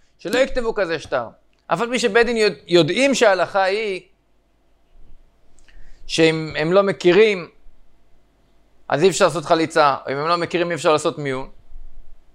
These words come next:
ואם הם לא רואים בשטר שכתוב שהם מכירים, הם לא יבואו לסמוך על כזה שטר. דחיישינן לבית דין טועין.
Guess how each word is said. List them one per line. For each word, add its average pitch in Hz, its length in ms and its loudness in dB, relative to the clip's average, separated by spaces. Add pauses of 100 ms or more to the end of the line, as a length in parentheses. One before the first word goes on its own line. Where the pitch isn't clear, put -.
(420)
ואם 156 180 0
הם 170 120 -2
לא 190 60 4
רואים 196 240 2
בשטר 185 260 2
שכתוב 180 340 -2
שהם 185 160 -4
מכירים, 180 560 2
הם 170 100 -4
לא 185 60 4
יבואו 185 220 2
לסמוך 180 340 -4
על 160 80 0
כזה 160 260 -2
שטר. 135 320 0 (1400)
דחיישינן 233 720 2
לבית 202 340 2
דין 220 160 -4
טועין. 175 380 -2